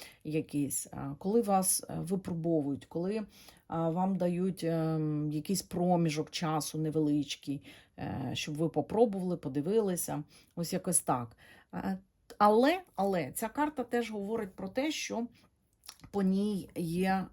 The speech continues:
а, кар'єрна сходинка. Якось так, мої дорогенькі. Гаразд. Е, бажаю вам гарного, мирного дня. Бережіть себе, мої любі, і разом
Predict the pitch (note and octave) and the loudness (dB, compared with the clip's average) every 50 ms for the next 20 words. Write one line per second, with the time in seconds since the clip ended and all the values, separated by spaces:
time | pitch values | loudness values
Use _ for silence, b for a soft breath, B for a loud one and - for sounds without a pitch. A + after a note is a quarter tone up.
0 | - - - - D3+ D3+ D3+ D3+ - - E3 D#3 D3+ D#3 D#3 C#3 C#3+ D3+ D3 C3 | -12 -10 -6 -6 -4 -4 -4 -6 -6 -6 -6 -6 -2 0 0 2 2 2 0 0
1 | C#3+ D#3+ - _ - - - - - D3 D3 - - - C#3 - - - - - | -2 -4 -8 _ -8 -8 -8 -4 -2 -2 -2 -2 -2 -4 -6 -8 -8 -8 -6 -4
2 | E3 D#3 - - D#3+ D3 - - - - - - - - - - - - - - | -4 -4 -2 -4 -4 -4 -6 -8 -10 -10 -10 -12 -10 -8 -8 -8 -8 -8 -10 -10
3 | - - - - - - - - - B B B B B B B B B B B | -10 -10 -10 -10 -12 -12 -14 -20 -20 B B B B B B B B B B B
4 | B B B B B _ - B3+ D#4+ D#4+ C4 F3+ E3 - - - - - - - | B B B B B _ 8 8 10 10 8 8 6 2 -2 -8 -12 -14 -6 -2
5 | E3+ F3 F3 F3+ F3 E3+ F3 F3 A3 A#3 A#3 D4+ D4+ C4+ A#3+ A3+ A#3 A3 G3+ F#3 | 2 4 4 6 6 6 6 6 6 6 6 6 6 6 8 6 6 6 4 4
6 | F3+ G#3+ G#3 F#3+ E3 D#3+ D#3 D#3 D3+ D#3 D#3+ E3+ D#3 D3 C3 C3+ B2+ B2 B2+ C#3+ | 2 2 2 2 2 0 2 2 2 2 2 2 2 2 0 -2 -2 -2 -4 -2
7 | D#3 F3 F#3 A#3 C4+ C4+ - A#3 A#3 A#3 B3+ A#3+ B3 C4+ B3+ - - A#3 G3 A3 | 0 0 0 0 0 -4 -4 -2 -2 0 0 0 -2 -2 -2 0 -2 0 2 2
8 | G#3+ G3+ F#3+ F#3 F3 E3 D#3 D#3 E3+ E3+ D#3+ E3 D#3 D#3 - b b b b b | 2 2 2 0 0 -2 -2 -2 -4 -4 -4 -4 -6 -6 -8 b b b b b
9 | - G3+ G#3 F#3 F3 D3 D3+ D3 C#3+ C#3 C#3 | -8 -6 -4 -4 -4 -6 -6 -6 -6 -8 -10